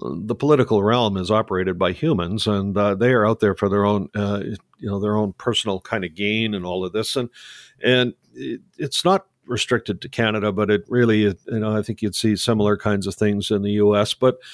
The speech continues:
i-, if you were to just think about it in this context, we have a government in Ottawa today, for example, which is all about inclusion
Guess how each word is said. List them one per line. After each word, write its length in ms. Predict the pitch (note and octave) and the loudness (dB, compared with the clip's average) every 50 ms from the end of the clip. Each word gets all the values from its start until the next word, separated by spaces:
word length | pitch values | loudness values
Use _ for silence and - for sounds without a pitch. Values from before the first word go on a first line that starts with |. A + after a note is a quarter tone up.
| - - - - _ - | -20 -20 -20 -14 _ 0
i-, 60 | A#2 | 2
if 360 | A#2 A#2 - - B2 A#2+ - | 2 2 2 2 0 0 2
you 120 | - D3 D3 | 2 4 6
were 140 | C#3 B2+ A#2 | 6 4 4
to 440 | - - B2+ A#2+ A#2 A#2 A#2 F#2+ - - - - A#2 A#2 - | 4 4 6 6 6 4 2 0 -6 -16 -20 -20 -20 -18 -10
just 240 | - D#3 - - - | -6 -4 -2 0 2
think 220 | F3 E3 E3 - | 2 2 2 2
about 240 | C#3+ B2 A#2 A#2 A#2 | 2 4 4 2 2
it 120 | A2+ G#2 | 0 0
in 140 | A2 G#2+ G#2 | 2 2 2
this 220 | G#2+ A2 G#2+ - | 2 2 0 0
context, 760 | - - - D#3 D3+ D3 B2+ - G#2+ F#2+ G#2 - - - - F#2+ G#2 | -2 -2 0 2 2 2 0 0 0 0 0 -2 -4 -6 -8 -6 -2
we 160 | A#2 A#2 A2 | 0 2 2
have 140 | A2 G#2+ G#2 | 2 2 2
a 40 | G2 | 2
government 440 | A2 A#2+ A#2 A#2 A2 A2 G#2+ G#2 | 2 2 2 2 2 0 0 0
in 80 | G#2 G2 | 2 2
Ottawa 360 | G#2+ G#2+ A2+ A2+ G#2+ G#2 G#2 | 2 2 2 2 0 0 0
today, 340 | G2+ - G#2 G#2 A2 A#2+ B2 | -2 -2 -2 2 2 2 2
for 180 | - - G#2+ G2+ | 2 0 -2 -2
example, 400 | F2 - G#2 F#2+ F#2 - A#2 A#2 | 0 0 0 0 0 0 0 0
which 160 | A#2 - B2 | 0 0 0
is 100 | A2 A2+ | 0 2
all 160 | C#3 F3 G3+ | 4 4 4
about 220 | F3+ C#3 B2+ A2+ | 4 4 0 0
inclusion 960 | F2+ G#2 G#2 G#2 G2+ - - - C3 B2+ C3 C#3 A#2 G2+ F2 E2 E2 F#2+ B2 | 0 -2 -2 -4 -4 -4 0 4 4 6 6 6 4 2 -2 -2 -2 -2 -4